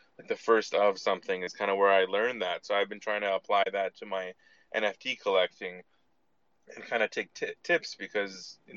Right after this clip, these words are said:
this industry has been around for so long. And I guess my kind of thesis is that eventually these, uh,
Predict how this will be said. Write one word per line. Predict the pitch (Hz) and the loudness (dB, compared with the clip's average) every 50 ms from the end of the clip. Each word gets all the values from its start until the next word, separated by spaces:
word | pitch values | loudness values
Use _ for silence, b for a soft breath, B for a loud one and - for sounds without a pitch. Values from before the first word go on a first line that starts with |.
| 101 | -12
this | 101 107 - | -12 -10 -10
industry | 110 107 104 101 - - - 110 | -10 -10 -10 -10 -10 -8 -8 -8
has | 101 98 | -6 -4
been | 117 104 | -4 -4
around | 101 101 101 101 104 98 | -2 -2 0 0 0 -2
for | - - - | -4 -8 -10
so | - - 107 95 | -4 -2 0 0
long. | 92 95 107 131 123 101 98 101 113 - _ _ _ _ _ _ _ _ - | 2 2 2 4 4 2 0 -4 -8 -14 _ _ _ _ _ _ _ _ -6
And | - 101 | -2 0
I | 104 107 | 2 4
guess | 113 107 - | 4 4 2
my | 110 110 107 110 117 | 4 4 4 4 4
kind | - 120 110 101 | 4 2 0 0
of | 95 | 0
thesis | - 113 107 101 - - 104 - - | -4 -6 -10 -8 -8 -10 -10 -8 -10
is | 104 95 90 | -12 -6 0
that | 98 98 95 92 - _ _ _ - _ _ - | 4 4 4 4 2 _ _ _ -20 _ _ -2
eventually | 95 98 98 107 113 123 120 - 113 101 101 98 95 92 95 98 - _ _ _ _ - - | 0 2 4 6 4 4 2 -2 -6 -4 -6 -6 -8 -8 -12 -14 -16 _ _ _ _ -18 -12
these, | - 98 101 101 101 98 95 - | -10 -8 -8 -8 -8 -8 -4 0
uh, | 98 95 92 92 92 92 | 2 2 4 2 2 0